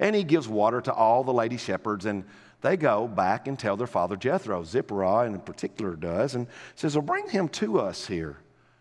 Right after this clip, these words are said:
Well, it ended up Jethro gave Zipporah to Moses to be married, and he begins to raise his family there.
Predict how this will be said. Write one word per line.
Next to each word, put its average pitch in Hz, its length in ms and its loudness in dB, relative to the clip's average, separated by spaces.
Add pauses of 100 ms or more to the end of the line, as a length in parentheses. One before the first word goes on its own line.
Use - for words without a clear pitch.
(240)
Well, 113 140 -4
it 123 80 2
ended 127 240 2
up 160 240 4
Jethro 113 480 0
gave 98 640 0
Zipporah 98 600 0
to 98 300 -2
Moses 107 420 -2
to 95 80 -10
be 98 120 -2
married, 107 420 0
and 98 200 -2 (360)
he 147 120 -2
begins 120 460 0
to 127 120 -4
raise 104 260 0
his 127 160 -4
family 95 380 -2
there. 82 380 -6